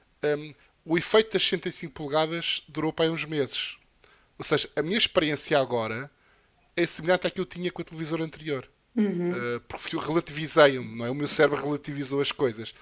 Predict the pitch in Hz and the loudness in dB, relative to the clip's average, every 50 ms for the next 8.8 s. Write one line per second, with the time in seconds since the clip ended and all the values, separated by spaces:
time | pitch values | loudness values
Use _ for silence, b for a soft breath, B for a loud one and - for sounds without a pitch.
0 | B B B B B B B 185 202 196 - - 202 - 196 156 - 175 156 165 | B B B B B B B 2 2 4 4 0 0 0 -2 -2 -2 -4 -6 -4
1 | 165 151 147 151 151 135 - 151 147 156 160 170 180 165 - - 147 131 123 143 | -6 -6 -6 -6 -6 -2 0 0 0 0 -2 -2 -2 -2 -2 -2 -2 -2 -2 -2
2 | 143 - - 143 - - 135 131 147 135 - - - - 147 135 135 127 - - | -4 -4 -6 -6 -6 -6 -8 -8 -6 -6 -6 -6 -6 -8 -8 -8 -8 -8 -8 -6
3 | - 131 143 135 - - _ B B B B B B B B B B B _ 123 | -6 -8 -8 -8 -14 -20 _ B B B B B B B B B B B _ 2
4 | 117 147 143 - - 151 151 - - - - 143 135 135 131 131 127 123 123 - | 4 4 4 4 2 -4 -4 -2 -2 -2 -2 -2 -2 0 -2 -2 -4 -6 -8 -10
5 | - - - - _ _ _ - 131 131 120 117 143 143 147 135 - 135 - 147 | -14 -20 -20 -20 _ _ _ -16 -16 -14 -6 -2 0 0 0 0 -2 -4 -4 -4
6 | 143 - 147 135 123 135 131 - - 131 123 123 - 131 127 120 - _ 123 117 | -4 -4 -4 -4 -4 -6 -8 -8 -8 -8 -8 -8 -10 -12 -12 -12 -12 _ -10 -8
7 | 117 117 113 117 110 113 - - - 135 104 98 95 - 107 104 - - 110 92 | -8 -8 -8 -8 -8 -8 -10 -8 -6 -8 -8 -8 -12 -16 -16 -16 -16 -14 -16 -16
8 | 85 - - - _ - 104 110 117 - - 135 123 110 104 | -18 -18 -20 -20 _ -20 -18 -14 -12 -10 -10 -10 -10 -12 -12